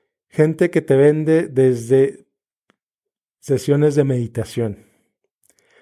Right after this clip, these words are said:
sesiones de alineamiento de chakras, aceites esenciales,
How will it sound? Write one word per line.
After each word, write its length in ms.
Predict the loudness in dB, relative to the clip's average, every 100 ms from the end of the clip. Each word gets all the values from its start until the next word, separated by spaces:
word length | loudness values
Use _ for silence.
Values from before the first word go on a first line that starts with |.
| _
sesiones 560 | -8 -2 0 2 2
de 60 | 2
alineamiento 680 | 2 0 -2 -2 -4 -2
de 100 | -2
chakras, 680 | -4 -8 -12 -14 -16 -20 -20 _ _ _ _ _ _ _ _ _ _ _ _ _ _ _ _ _
aceites 560 | -8 -2 0 0 0 -2
esenciales, 1040 | -4 -4 -4 -2 0 0 0 -6 -18 -20